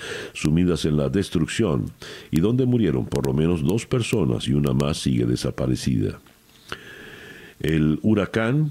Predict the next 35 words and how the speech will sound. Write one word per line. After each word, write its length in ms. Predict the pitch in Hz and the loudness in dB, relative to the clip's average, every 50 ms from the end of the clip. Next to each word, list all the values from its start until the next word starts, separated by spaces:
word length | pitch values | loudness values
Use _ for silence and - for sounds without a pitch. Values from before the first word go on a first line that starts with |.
| - | -2
primero 380 | - - - 65 76 85 85 85 | -2 -2 2 2 2 2 2 2
de 100 | 76 78 | 0 0
categoría 520 | - 76 73 - 73 69 73 80 87 87 | -2 -2 -2 -2 0 0 2 2 2 0
cinco 420 | 80 - - 139 139 123 - 82 69 | 0 0 0 0 0 2 0 -2 -2
que 120 | - 65 | 0 0
golpea 440 | 60 58 64 64 - - 90 85 71 | 0 0 -2 -2 0 0 0 2 2
el 140 | 67 64 - | 0 0 -2
país, 440 | - 67 65 76 101 147 - - - - - - - - - - - | -2 0 0 2 2 0 0 -4 -10 -16 -18 -18 -18 -18 -16 -4 -4
afectó 420 | 87 87 - 101 82 - 107 113 | -2 0 0 -2 0 0 0 0
las 180 | 120 104 90 - | 0 0 -2 0
tres 260 | - 110 104 - - | 0 0 0 2 0
islas 340 | 117 101 - 98 101 92 - | -2 0 0 0 0 0 0
que 140 | - 92 | -2 -2
suman 320 | - - 110 104 110 101 98 | 0 2 2 2 2 4 4
unos 240 | 95 92 92 90 - | 4 4 2 2 0
sesenta 360 | 92 - - 92 85 - 85 | -2 0 0 -2 0 2 0
y 60 | 80 | 0
cinco 300 | - - 90 82 - 82 | 2 0 0 0 2 2
mil 180 | 101 123 120 113 | 2 2 2 2
habitantes, 720 | 104 104 98 - 117 113 110 104 - - 71 62 - - - - - - - - - - | 2 0 0 0 0 0 0 0 0 0 -2 -2 -2 -6 -14 -16 -16 -14 -16 -16 -6 -2
dejando 480 | - 65 - - 87 87 87 85 73 | -2 -2 0 0 2 2 2 2 2
a 40 | 64 | 2
miles 400 | 62 85 113 135 127 117 92 - | 2 2 2 2 2 0 0 0
de 200 | - 64 65 73 | -2 0 2 2
ellos 240 | 82 85 98 90 - | 2 2 0 0 0
sin 180 | - 107 101 | 0 0 2
vivienda 480 | 95 90 78 80 82 76 73 71 69 73 | 2 2 2 2 2 2 2 2 2 2
y 60 | 78 | 0
con 220 | 71 - 73 62 57 | 0 0 -2 -2 -2
pérdidas 580 | - - 82 67 65 67 64 62 58 - - - - - - - | -2 -2 0 2 2 2 2 0 -2 -4 -10 -16 -20 -20 -10 -4
incalculables. 920 | - 87 80 67 - 76 67 - - 73 67 58 50 50 50 - - - - - - - - - - - - - - - - | 0 0 0 0 0 -2 -2 0 0 0 0 0 0 -2 -4 -6 -6 -10 -14 -18 -20 -20 -16 -16 -14 -14 -14 -18 -18 -16 -4
En 120 | - - 69 | -2 0 2
Buenos 320 | 82 98 98 87 - - | 4 4 2 2 0 0
Aires, 400 | 101 101 107 120 139 147 117 92 | 0 0 2 2 2 0 0 0
diputados 720 | 82 76 - 71 69 - - 104 95 92 95 110 127 - | 0 0 0 -2 -2 0 0 0 0 2 0 0 -2 -4